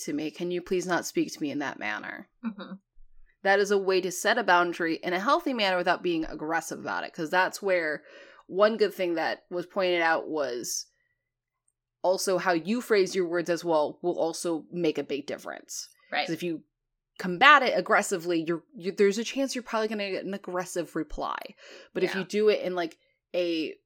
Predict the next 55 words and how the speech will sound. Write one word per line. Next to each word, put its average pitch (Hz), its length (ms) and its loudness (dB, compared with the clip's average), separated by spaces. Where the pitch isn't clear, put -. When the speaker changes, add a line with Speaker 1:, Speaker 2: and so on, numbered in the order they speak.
Speaker 1:
more, 175 800 2
I 202 80 -4
don't 302 140 0
wanna 262 160 0
say - 140 -4
passive, - 600 0
but - 160 -4
more 220 100 -2
of 208 60 -4
a 202 80 -6
neutral 220 460 -2
way 185 100 4
of, 175 80 -2
like, 170 220 -4
"Hey, 214 220 4
I 190 80 6
really 233 280 0
don't 220 120 -4
like 202 160 -2
when 180 80 -4
you 160 80 -2
speak 180 280 -2
to 175 60 -8
me 151 80 -4
like 151 200 -4
that," 156 220 -2
it's 202 160 -2
on 262 220 2
them 226 160 6
at 196 100 2
the 196 80 0
end 180 100 2
of 170 60 0
the 165 80 4
day 160 40 6
how 170 220 2
they 151 180 2
react. 107 460 -6
Like 156 140 -4
how 165 140 -2
Perry 156 260 6
has 147 100 -4
already - 240 -10
said, - 340 -8
it's, - 320 -10
you 208 240 -4
cannot 180 340 -4
control 160 260 -12
the - 80 -14
people's - 280 -12
actions - 420 -8
and 160 100 -10
how 160 100 -8
they - 140 -10
react. - 540 -14